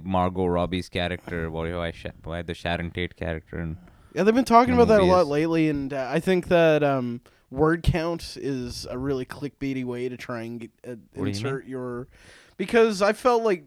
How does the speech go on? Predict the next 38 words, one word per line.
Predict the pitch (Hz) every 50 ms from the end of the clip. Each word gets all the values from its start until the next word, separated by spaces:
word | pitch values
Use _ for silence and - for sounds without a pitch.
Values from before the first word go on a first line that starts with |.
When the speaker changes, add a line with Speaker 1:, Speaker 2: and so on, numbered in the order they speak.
| -
Speaker 2:
she | - - - - - 214
got | 196 202 190 185 180 160 -
Sharon | - - - 175 170 170 165
Tate's | - - 156 151 - -
character, | - - 147 147 143 139 - - 151 135 127 127 123 131 _ _ _ _ _ _ _ _ _ _ -
uh, | - 131 131 123 123
through | - - - 170 156 151 147 143 139 131
just | 131 139 139 - - -
by | 143 139 123 120 120 120 117 110
showing | 110 - - - 180 165 165 156 143 131 123
and | 123
not | 123 120 120 117 -
telling. | - 139 123 120 107 82 60 55 65
You | 78 90
know | 101 107
what | 113 113
I | 113 117
mean? | 117 127 143 160 165 160
Like, | 131 113 113 110 117
she | - - 160 156 143 135 135 135 135 131 _ _ _ _ -
Speaker 1:
Well, | - 180 202 190
he | 190 247 -
writes | 175 175 165 202 208 - -
her | 233 226
in | 196 190 180 170
this | 165 156
sort | - - 175 156
of | 139 123
very | 135 135 135 127
fetishistic | - - - 143 123 110 139 131 120 - 131 123 117 - - 110 101 85
way, | 98 110 113 107 92 87
right? | 87 90 95 98
He | 110 110
writes | 107 110 110 117 - -
her | 147 139 120 120
as | 110 107 107 101 -
this | 104 98 92 - -
idealized. | 113 - 98 98 98 95 104 104 104 101 98 98 98 98 95 95 95 90 90 92 -